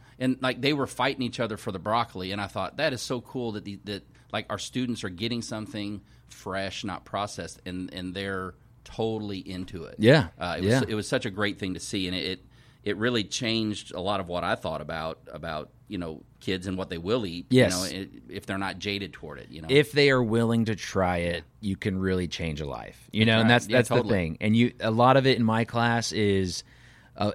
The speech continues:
Speaker 2: I have to force them into it. Uh, there's a rule that we, that we use, and it's if you cook it and you plan on serving it, you have to eat it.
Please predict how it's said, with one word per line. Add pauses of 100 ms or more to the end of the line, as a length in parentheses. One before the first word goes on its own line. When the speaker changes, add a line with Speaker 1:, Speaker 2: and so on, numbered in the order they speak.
(140)
Speaker 2:
I
have
to
force
them
into
it. (480)
Uh,
there's
a
rule
that
we,
that
we
use,
and
it's
if
you
cook
it
and
you
plan
on
serving
it,
you
have
to
eat
it.